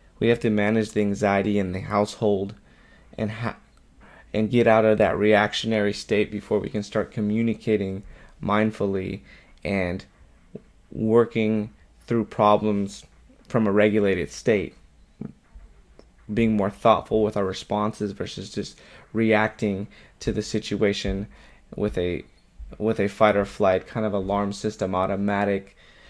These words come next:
um, me versus you, or let's just avoid it, right? So we manage the anxiety in the space, and then we get to start actually practicing some of those communication skills, which is why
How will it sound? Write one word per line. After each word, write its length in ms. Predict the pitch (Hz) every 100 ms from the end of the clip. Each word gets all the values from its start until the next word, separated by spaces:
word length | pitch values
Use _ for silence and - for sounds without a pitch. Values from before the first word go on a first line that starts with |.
| - -
um, 380 | 95 95 90 - _ -
me 340 | 107 117 123
versus 460 | 117 107 - 107 98
you, 200 | 110 107
or 160 | 98
let's 240 | 95 92 -
just 200 | 98 -
avoid 320 | 95 101 95
it, 160 | 65 - _ _ -
right? 160 | 76
So 120 | -
we 180 | 92 90 151 _
manage 460 | 104 113 117 120 110
the 100 | 120
anxiety 520 | 117 104 107 101 104
in 80 | 95
the 80 | 80
space, 520 | - 131 135 135 - - - - -
and 160 | 123
then 140 | 139 131
we 100 | 117
get 120 | 120
to 100 | 110
start 220 | - 107
actually 360 | 98 101 104 98
practicing 680 | - 107 98 - 101 98 98
some 200 | 101 98
of 60 |
those 160 | 92 87
communication 720 | - 95 92 - 101 101 101
skills, 500 | 101 - 101 90 - - - - - -
which 180 | - -
is 140 | 98 104
why 540 | 107 104 95 92